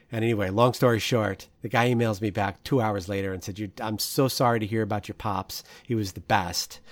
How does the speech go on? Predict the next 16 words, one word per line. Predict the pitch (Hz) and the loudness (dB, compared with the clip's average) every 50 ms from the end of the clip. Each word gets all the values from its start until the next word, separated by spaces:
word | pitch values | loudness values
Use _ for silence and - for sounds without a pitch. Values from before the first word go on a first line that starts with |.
| - - - - - - - | -20 -20 -20 -20 -20 -16 -10
And | 107 98 98 95 95 95 104 | -6 -4 -2 -2 -2 -4 -4
I've | 95 95 87 | -6 -6 -2
made | 107 110 110 113 | 0 2 2 2
a | 110 | 0
print. | - - - 120 107 101 - - | -4 -2 0 0 0 0 -4 -6
Come | - 104 | -4 -2
over | 104 101 95 98 | -2 -2 -2 -2
and | 95 95 | -4 -2
get | 92 98 92 87 | -2 -2 -4 -4
it." | 85 80 | -4 -8
He | 95 95 90 | -8 -8 -8
was | 92 85 87 | -8 -6 -6
in | 85 | -6
New | 90 | -6
York | 85 82 78 - | -8 -8 -10 -12
City. | - - 95 85 85 80 | -10 -8 -8 -8 -6 -8